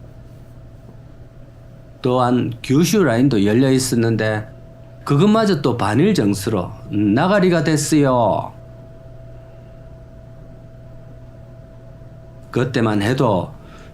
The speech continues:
중국과의 외교적인 마찰도 없었고 또 지금의 러시아 전쟁 등의 이런 이슈도 없었고 일본과의 문제도 없었거든요. 그러니까 결국 이웃 나라하고는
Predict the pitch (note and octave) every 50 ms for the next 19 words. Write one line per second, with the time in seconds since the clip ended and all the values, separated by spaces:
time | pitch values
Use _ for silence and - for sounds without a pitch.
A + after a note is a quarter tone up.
0 | - - - - D3+ D#3+ G3 F3+ F3 E3 - - D3+ C#3+ C3+ C3+ B2 G#2+ A#2 B2
1 | D#3 D#3 E3+ G3+ F#3 D3 C#3 D3 E3+ E3+ - - D#3+ C#3+ - A2+ F#2 F2 - -
2 | - - - C#3 A#2+ A2 - - - - - - - - - A2 G#2+ G#2+ A2 A2+
3 | - D3+ C#3+ C#3 D#3 C#3+ C#3 B2 A2 A#2+ B2 B2+ A#2+ - E3+ D3+ C3+ - A#2+ A2+
4 | A2 C3+ C#3+ C3+ C#3 D#3 D3+ C3+ B2+ G#2 C#3 D3 D#3 C#3 A#2+ B2 C3 - G#3+ G#3
5 | E3 C#3 F#2 F#2 F#2+ G2 - C#3 C3+ C3+ - D#3 C3 A2 A2+ - - - - -
6 | - - - - - - - - - - - D3 D#3 F3 E3 F3 F#3 F#3 F3+ D#3+
7 | E3 D#3+ D3+ D3+ C#3+ C3+ B2+ B2+ B2 C3+ C#3+ C#3+ E3 C3 G#2 G2+ G2+ - - E3+
8 | E3+ G3+ F#3+ G3 F3 C#3 A2 F#2+ E2+ D#2+ - - - - - - - - - -
9 | - - - - - - - - - - - - - - - - - - - -
10 | - - - - - - - - - - - - A2 A#2 C3 C3+ C3 - B2+ A2
11 | F2 F2+ F2+ F#2+ - - - - A#2 C3+ D#3 E3 F3+ E3+ A#2+ - - - - -
12 | - - E3+ G#3+ A#3 G#3+ D#3+ C3+ B2+ C3 C3+ B2+ A2 G#2 B2 C3 C3 B2 G#2+ F#2
13 | F2+ D#2+ - -